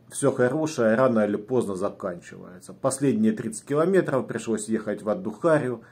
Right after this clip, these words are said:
и это уже совсем мне не очень сильно понравилось. Было жарко и тяжеловато. Но тем не менее, продолжаем наслаждаться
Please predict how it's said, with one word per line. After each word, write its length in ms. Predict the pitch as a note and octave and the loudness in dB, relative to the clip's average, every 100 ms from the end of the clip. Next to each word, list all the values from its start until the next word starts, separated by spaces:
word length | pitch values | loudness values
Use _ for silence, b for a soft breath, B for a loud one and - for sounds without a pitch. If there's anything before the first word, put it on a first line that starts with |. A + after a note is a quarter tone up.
| B B - | B B 0
и 80 | |
это 220 | D#3 D#3+ B2 | 2 4 4
уже 180 | G#2+ | 2
совсем 680 | A2+ A2 - - B2 A#2 A2 B B | 0 -2 -4 -2 0 0 -2 B B
мне 220 | G2+ G#2+ | -4 0
не 140 | G#2+ G#2+ | 2 2
очень 340 | G#2 G#2+ G#2 | 0 -2 -8
сильно 260 | - G2 F#2+ | -8 -6 -6
понравилось. 840 | F#2+ G2+ G2+ F2+ E2 F#2 F#2 - _ _ _ _ | -6 -8 -6 -8 -10 -18 -20 -20 _ _ _ _
Было 520 | G2+ F#2 C3 B2 A#2+ | -14 2 4 6 4
жарко 600 | A#2+ C3+ D#3 - C3 A2 - | 4 4 4 2 -4 -4 -6
и 120 | E3 | -6
тяжеловато. 840 | - F#2+ F#2+ F2+ E2 D2+ - - _ _ B B B B | -2 -2 -2 -6 -10 -14 -18 -20 _ _ B B B B
Но 140 | C3+ | -2
тем 220 | C#3 C#3+ | 4 4
не 100 | C#3+ | 6
менее, 440 | D3+ F3 D#3+ B2 A2 | 6 6 6 4 4
продолжаем 640 | - C3+ C#3 B2 A#2 G#2 | 2 2 4 6 4 4
наслаждаться 920 | G#2+ G#2+ B2 G#2 G#2+ G#2 - G2+ F#2+ | 0 2 0 2 2 0 0 -8 -8